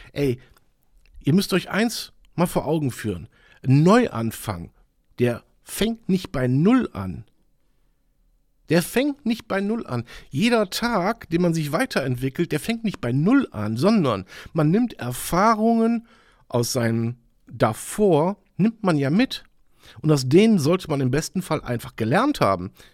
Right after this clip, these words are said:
Positiv wie negativ. So, deswegen struggle ich ja auch so mit dem Begriff Glaubenssatz. Warum soll ich mir eine Erfahrung im Leben nehmen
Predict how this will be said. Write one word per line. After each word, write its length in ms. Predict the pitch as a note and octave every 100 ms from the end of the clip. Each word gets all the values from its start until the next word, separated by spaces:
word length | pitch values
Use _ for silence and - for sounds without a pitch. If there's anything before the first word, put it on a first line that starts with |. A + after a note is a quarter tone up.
| -
Positiv 520 | - C#4 B3 A3+ A3
wie 60 | A3+
negativ. 680 | A3 G3 C3+ - F2 - - _ _ _ _ _ _ _ _ _
So, 260 | C#3 D#3 A#2+ - -
deswegen 500 | C3+ D#3 A#3 G#3+ A3
struggle 540 | - - F3 G#3 G3+
ich 160 | F3+ -
ja 120 | F3
auch 140 | E3
so 160 | - F#3
mit 140 | F#3
dem 160 | F#3 F#3
Begriff 320 | E3+ E3+ F#3
Glaubenssatz. 840 | - A#3 B3 D3+ - G2 - - - _ _ _ _ _ _ _ _ - -
Warum 640 | - E3+ B3 E3+ D#3 B2 G#2+
soll 260 | A2+ D3
ich 160 | D#3+ -
mir 240 | D#3+ D#3 -
eine 560 | D#3 G#3+ B3+ C4 C#4 -
Erfahrung 640 | G3+ F#3+ F#3+ F#3 F3 F3+
im 160 | F3 E3
Leben 540 | C3+ B2+ A#2 G2+ G2+ _ _ _ _ _ _ _ _ _ _
nehmen 760 | A2 A#2 C#3 E3+ F#3+ A3 C4